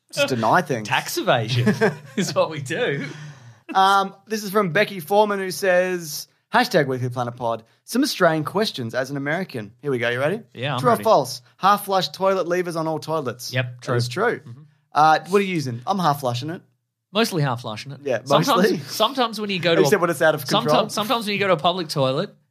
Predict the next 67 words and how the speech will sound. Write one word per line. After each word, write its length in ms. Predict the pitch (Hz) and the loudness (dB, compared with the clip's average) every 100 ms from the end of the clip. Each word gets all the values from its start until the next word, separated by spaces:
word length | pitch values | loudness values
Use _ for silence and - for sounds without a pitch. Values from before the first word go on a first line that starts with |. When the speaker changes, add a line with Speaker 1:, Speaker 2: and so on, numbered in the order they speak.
| _ | _
Speaker 2:
they've 240 | 143 135 127 120 | -2 -2 -4 -8
disabled 480 | 147 143 135 127 120 | -4 0 0 0 -6
the 60 | |
full 180 | 120 123 | -8 -12
flush. 300 | 113 113 92 | -8 -8 -4
Speaker 1:
They 80 | 127 | -2
Speaker 2:
You 40 | 123 | 4
can 100 | 143 | 4
only 140 | 143 | 4
Speaker 1:
have. 80 | 117 | 0
Speaker 2:
half 120 | 117 - | -4 -6
flush. 340 | 101 - - | -10 -10 -12
Speaker 1:
That's 240 | 123 123 - | -8 -8 -2
true. 180 | 139 127 | -2 -2
That's 160 | 120 | -2
what 60 | 143 | 2
Speaker 2:
So 120 | 143 | 2
Speaker 1:
they're 60 | 147 | 2
Speaker 2:
in 60 | |
a 40 | 135 | 2
Speaker 1:
doing. 100 | 147 | 2
Speaker 2:
way, 540 | 151 117 113 104 - _ _ _ _ | 2 2 0 -4 -10 _ _ _ _
you 160 | 110 120 | -10 -6
could 160 | 117 | -6
say 260 | - 127 117 | -2 0 0
that 120 | 101 | -2
mostly 400 | 107 113 110 113 | -8 -6 -6 -8
in 60 | 101 | -8
Australia 420 | - 117 104 101 | -8 -4 -4 -4
we're 80 | 95 | -4
a 80 | 87 | 0
half 280 | 110 95 | 0 -2
flush 260 | - 95 - | -6 -8 -8
nation. 380 | 98 98 - - _ _ - 123 | -10 -10 -14 -16 _ _ -12 -4
Speaker 1:
<laughs> 400 | 113 - - - | -4 -4 -10 -2
I 100 | 123 | 0
would 160 | 117 | 0
agree 220 | 120 117 110 | -2 -2 -2
with 120 | 113 | 0
that. 220 | 104 117 | 0 0
Speaker 2:
Yeah, 160 | 117 107 | -2 -4
yeah, 260 | 107 107 101 | -8 -10 -10
yeah, 60 | 98 | -8
Speaker 1:
Just 160 | 120 | -10
Speaker 2:
yeah. 60 | - | -10
Speaker 1:
a 220 | - - | -14 -4
couple 240 | 123 113 | -4 -4
of, 120 | 113 - | -12 -12
just 220 | 123 123 | -10 -10
a 40 | |
bunch 300 | 113 120 110 | -6 -6 -6
of 80 | 113 | -8
turds 280 | 120 107 - | -6 -6 -6
floating 280 | 113 107 107 | -6 -6 -6
about. 320 | 107 110 - | -8 -8 -4
Speaker 2:
Exactly. 540 | 120 120 107 101 87 | -2 0 0 -4 -10
Speaker 1:
That 120 | 135 | -6
won't 200 | 127 127 | -2 0
Speaker 2:
So 40 | 123 | 2
Speaker 1:
go 60 | 123 | 2
away. 300 | 117 117 113 | 2 0 -2
Speaker 2:
stop 200 | 117 151 147 | -2 -4 0
talking 200 | 135 135 | -2 -2
about 80 | 120 | -4
the 60 | |
government, 580 | 98 113 120 117 95 - | -2 0 2 0 -6 -10
James. 640 | - 98 95 113 143 - | -10 -8 -8 -8 -8 -8